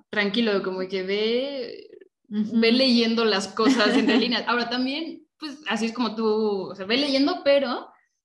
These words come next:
Speaker 1: siempre que haya una comunicación directa de,
Speaker 2: Ajá.
Speaker 1: "Ah, sí, sí me gusta y vamos a dar el siguiente paso", o "¿tú qué opinas?", y todo, y siempre como en acuerdos y
Speaker 2: Sí,
Speaker 1: con
Speaker 2: asegurándolo,
Speaker 1: consentimiento
Speaker 2: ¿no?
Speaker 1: ir pasando,
Speaker 2: Ujú.
Speaker 1: ajá, a esos,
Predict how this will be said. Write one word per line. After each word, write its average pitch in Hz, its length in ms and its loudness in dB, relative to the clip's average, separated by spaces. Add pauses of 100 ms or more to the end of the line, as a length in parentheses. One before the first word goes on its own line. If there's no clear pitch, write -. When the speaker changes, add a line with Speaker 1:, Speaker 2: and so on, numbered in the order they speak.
(560)
Speaker 1:
siempre 226 440 -4
que 190 80 -6
haya 190 120 -2
una 202 180 -6
comunicación 196 800 -4
directa 202 420 -2
de, 185 80 -6
Speaker 2:
Ajá. 220 380 -2
Speaker 1:
"Ah, - 40 -2
sí, 311 240 -6
sí 285 100 -6
me 339 140 -4
gusta 320 520 -6
y 220 180 -6
vamos 226 300 -6
a 196 80 -6
dar 214 120 0
el 233 100 0
siguiente 220 360 -6
paso", 240 520 -6
o 196 200 -6
"¿tú 196 120 -8
qué 190 100 -12
opinas?", 294 440 -2
y 202 60 -6
todo, 220 240 -2
y 208 100 -2
siempre 202 260 -4
como 180 420 -6
en 202 180 -2
acuerdos 220 540 0
y 214 40 -4
Speaker 2:
Sí, 226 120 -2
Speaker 1:
con 214 100 4
Speaker 2:
asegurándolo, 202 760 2
Speaker 1:
consentimiento 170 180 -2
Speaker 2:
¿no? 214 60 0
Speaker 1:
ir - 140 -4
pasando, 220 460 -2
Speaker 2:
Ujú. 202 80 -2
Speaker 1:
ajá, 175 380 -16
a 185 120 -12
esos, 185 320 -16